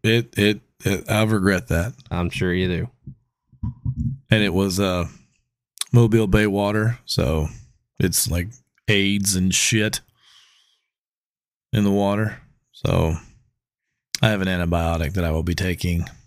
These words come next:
Speaker 1: starting tonight.
Speaker 2: That's good. You might wanna go get a, go get a shot tomorrow. Tetanus shot.
Speaker 1: Yeah, probably not a bad idea.
Speaker 2: Just trying to make sure my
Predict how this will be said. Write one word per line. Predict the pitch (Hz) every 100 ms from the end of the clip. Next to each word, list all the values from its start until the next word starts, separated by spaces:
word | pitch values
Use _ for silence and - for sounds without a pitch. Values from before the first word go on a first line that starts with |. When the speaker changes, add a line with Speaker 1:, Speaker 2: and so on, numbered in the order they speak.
| _ _ _ _ -
Speaker 1:
starting | - 101 92 92
tonight. | 107 76 73 - - _ _
Speaker 2:
That's | 98 -
good. | - 87 73
You | 80
might | 87 98
wanna | 101 98
go | 92
get | 87 90
a, | 85 82 80 - _ _ _ _ _ _
go | 95
get | 92
a | 82
shot | - 90 -
tomorrow. | - 95 87 85 85 - _ _ _ _ _ _ _ _ _ _ _ _
Tetanus | 92 - -
shot. | - 87 - _ - _ _ _ _ _ _ _ _ _ _ _ _ _ _ -
Speaker 1:
Yeah, | 95 113
probably | - 107
not | 87 78
a |
bad | 82 82
idea. | 85 87 98 95 - - - - - _ _ _ _ _ _ 82
Speaker 2:
Just | 82 -
trying | - 85
to | 85
make | 85
sure | -
my | 170